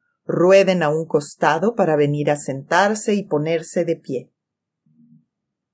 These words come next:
Colóquense nuevamente en sus propios cuatro puntos. ¿Reconoces mejor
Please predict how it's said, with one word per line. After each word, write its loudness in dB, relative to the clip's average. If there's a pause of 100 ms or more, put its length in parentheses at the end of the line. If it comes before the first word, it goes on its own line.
(2250)
Colóquense 2
nuevamente 0
en -2
sus -8
propios 2
cuatro 0
puntos. -4 (1500)
¿Reconoces 0
mejor 0